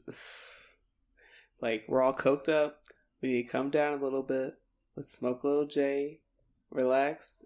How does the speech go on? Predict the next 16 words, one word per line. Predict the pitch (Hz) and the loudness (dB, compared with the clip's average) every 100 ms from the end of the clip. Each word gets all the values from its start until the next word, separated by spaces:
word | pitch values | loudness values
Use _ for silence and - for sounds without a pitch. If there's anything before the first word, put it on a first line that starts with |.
| - | -10
and | 147 | -4
deal | 123 123 | 2 2
with | 127 | 2
it | 139 | -2
tomorrow." | 135 135 127 120 120 120 _ _ _ _ _ - - _ _ _ _ | -2 -4 -2 -2 -4 -8 _ _ _ _ _ -20 -20 _ _ _ _
And | 135 135 | 4 6
I | |
think | 139 143 | 8 6
Joey | 139 135 131 | 8 8 8
was | 123 | 6
like, | 123 117 | 4 2
"Listen, | 120 120 120 113 - | 0 0 -2 -2 -4
if | 117 | -4
you | 123 127 | -4 -4
need | 131 135 139 | -2 -4 -2
me, | 143 143 160 | -4 -4 -8